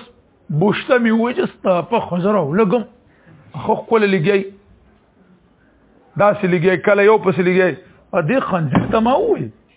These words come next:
دې پلان کې ته چې داسې داسې وکړه. تللی. د ده نه تپوس وکړه، دی په قرآن هم کوري چې زه رښتیا وامه. خو لکه غیر ارادي طور څه وی؟ دروغ وی. نو دې خو څه شي؟ دروغ.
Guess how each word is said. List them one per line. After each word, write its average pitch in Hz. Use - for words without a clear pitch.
دې 180
پلان 180
کې 185
ته 117
چې 175
داسې 165
داسې 165
وکړه. 147
تللی. 226
د 139
ده 180
نه 247
تپوس 214
وکړه، 214
دی 214
په 196
قرآن 196
هم 180
کوري 151
چې 127
زه 127
رښتیا 127
وامه. 98
خو 170
لکه 196
غیر 277
ارادي 208
طور 196
څه 196
وی؟ 139
دروغ 143
وی. 95
نو 139
دې 131
خو 202
څه 190
شي؟ 147
دروغ. 165